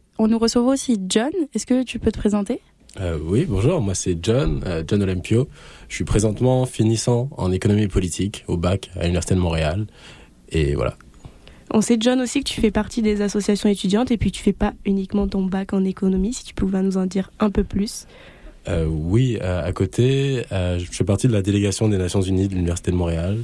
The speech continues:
Speaker 2: C'est une expérience assez cool aussi. Je suis dans le bureau exécutif, euh, de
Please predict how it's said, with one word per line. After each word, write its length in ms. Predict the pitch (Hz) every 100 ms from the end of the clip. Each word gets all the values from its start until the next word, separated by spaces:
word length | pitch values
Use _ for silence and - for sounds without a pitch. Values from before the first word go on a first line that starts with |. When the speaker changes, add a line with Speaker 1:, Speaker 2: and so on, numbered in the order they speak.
| 120
Speaker 2:
C'est 400 | - - 90 87
une 120 | 80
expérience 320 | 87 90 87
assez 160 | 98 95
cool 180 | - 95
aussi. 420 | 85 - 92 120 - - - -
Je 80 | -
suis 140 | - 82
dans 100 | 82
le 40 |
bureau 200 | 85 87
exécutif, 640 | 90 87 - - 85 -
euh, 260 | 82 76 76 87 - 92
de 460 | 85 82 80 78